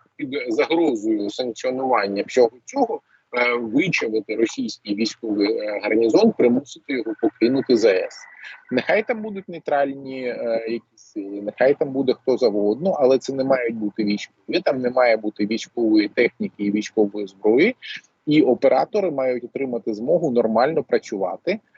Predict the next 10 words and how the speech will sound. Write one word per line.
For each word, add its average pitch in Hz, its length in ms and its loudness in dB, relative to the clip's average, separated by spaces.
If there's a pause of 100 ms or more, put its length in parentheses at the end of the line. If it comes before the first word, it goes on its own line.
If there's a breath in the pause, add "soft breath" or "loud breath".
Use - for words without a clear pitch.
(280 soft breath)
а 135 140 2
не 170 200 0
ходити, 139 320 0
вибачте, 139 400 -2
в 123 60 -8
туалет 117 540 0
з, 107 260 -4 (420)
е, 117 40 0 (360)
автоматником, 113 1000 -2
е, 107 400 2